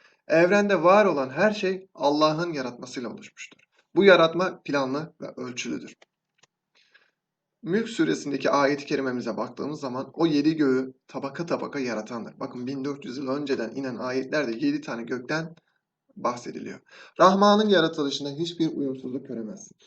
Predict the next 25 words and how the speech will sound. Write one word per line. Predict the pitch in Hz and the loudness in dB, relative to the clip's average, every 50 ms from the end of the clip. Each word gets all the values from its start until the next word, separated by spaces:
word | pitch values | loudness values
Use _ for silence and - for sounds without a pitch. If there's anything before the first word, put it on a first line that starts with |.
| _ _ _ - | _ _ _ -14
Yani | 185 202 196 160 139 139 | -12 -12 -12 -12 -14 -16
yaratılanlara | 151 151 156 151 - 156 160 156 147 143 135 135 127 | -14 -16 -16 -16 -16 -18 -16 -16 -16 -16 -18 -16 -16
baktığın | 139 139 - _ - 151 165 175 | -18 -20 -20 _ -20 -18 -16 -16
zaman | 175 - 147 127 120 139 156 _ _ _ _ _ _ _ | -16 -14 -16 -16 -16 -18 -20 _ _ _ _ _ _ _
kusur | 139 - - - - - - _ _ _ | -20 -20 -18 -18 -18 -18 -20 _ _ _
bulamazsın. | - 135 139 - 123 - - _ _ _ _ _ _ _ _ _ _ _ _ | -14 -14 -12 -12 -14 -18 -20 _ _ _ _ _ _ _ _ _ _ _ _
Bir | _ - - - _ - | _ -20 -20 -20 _ -20
kere | - - - _ | -20 -20 -20 _
daha | - - - _ _ | -20 -20 -20 _ _
bak. | _ _ _ _ _ _ _ _ _ _ - | _ _ _ _ _ _ _ _ _ _ -16
Hiçbir | 170 - - 165 151 - | -14 -12 -8 -10 -10 -8
çatlak | - 147 139 135 - - 139 139 139 - _ - | -10 -12 -12 -10 -8 -10 -10 -10 -10 -16 _ -18
ve | - 131 | -16 -14
düzensizlik | 127 123 139 127 127 127 127 127 135 143 143 - _ _ _ _ | -10 -10 -10 -10 -10 -12 -16 -18 -16 -16 -16 -16 _ _ _ _
görüyor | - 127 123 120 131 139 147 151 147 | -10 -8 -6 -4 -2 0 0 0 -2
musun | 139 131 127 - 139 143 143 - - | -4 -8 -10 -10 -10 -10 -10 -10 -8
diye | 135 135 127 - - - - _ - 139 | -6 -4 -4 -4 -6 -12 -20 _ -10 -8
Rabbim | 139 135 139 - - 165 170 165 - - - | -8 -8 -6 -6 -8 -6 -6 -8 -12 -16 -20
hitap | 131 - - 139 139 131 127 | -16 -8 -4 -4 -2 -2 -4
ediyor. | 110 104 113 104 95 - _ _ _ _ _ _ _ _ _ _ _ _ _ _ _ _ _ _ _ _ _ _ - _ _ - | -6 -6 -8 -10 -10 -14 _ _ _ _ _ _ _ _ _ _ _ _ _ _ _ _ _ _ _ _ _ _ -20 _ _ -2
Evreni | 160 170 175 175 190 202 226 220 | 2 2 4 4 4 2 2 2
ve | 208 185 | 2 2
içindekileri | 175 - 151 151 143 135 127 - 131 120 120 117 117 113 110 123 | 2 0 -2 -4 -6 -8 -10 -10 -10 -10 -8 -8 -8 -8 -8 -6
yaratan | 120 131 143 139 - 127 113 | -6 -6 -6 -6 -8 -12 -16
Allah | 117 - 113 110 113 117 120 147 160 | -12 -12 -12 -10 -8 -8 -8 -10 -12